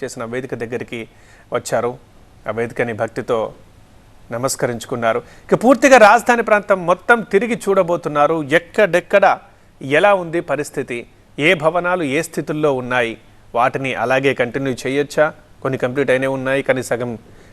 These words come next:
మ్యాక్సిమం కాని ఉన్నాయి. And పక్కనే మనం చూస్తున్నాం,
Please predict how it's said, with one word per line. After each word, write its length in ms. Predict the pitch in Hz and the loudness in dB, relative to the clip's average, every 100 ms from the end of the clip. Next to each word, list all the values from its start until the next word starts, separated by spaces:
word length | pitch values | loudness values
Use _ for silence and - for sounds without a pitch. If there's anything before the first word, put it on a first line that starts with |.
| - 117 | -8 -2
మ్యాక్సిమం 400 | 123 135 147 139 | 0 0 -2 0
కాని 340 | - 117 143 | 0 0 2
ఉన్నాయి. 480 | 139 139 139 135 151 - - _ - - - - - 135 143 | -2 0 2 0 -2 -16 -20 _ -20 -20 -20 -16 2 6 6
And 240 | 139 131 123 - - - - - | 6 4 2 -8 -20 -20 -12 -2
పక్కనే 260 | 135 151 151 | 0 2 2
మనం 260 | 143 139 123 | 2 -2 -2
చూస్తున్నాం, 600 | 151 - 160 139 143 139 | -4 -4 -4 0 0 0